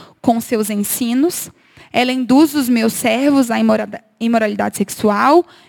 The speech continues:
e a comerem alimentos sacrificados aos ídolos."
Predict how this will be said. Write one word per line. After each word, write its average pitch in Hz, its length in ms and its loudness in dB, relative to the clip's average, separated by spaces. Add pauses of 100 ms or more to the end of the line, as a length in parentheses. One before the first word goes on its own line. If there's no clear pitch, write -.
e 247 100 0
a 247 100 2
comerem 240 420 0
alimentos 226 400 -2
sacrificados 226 920 -4
aos 240 260 4
ídolos." - 800 -4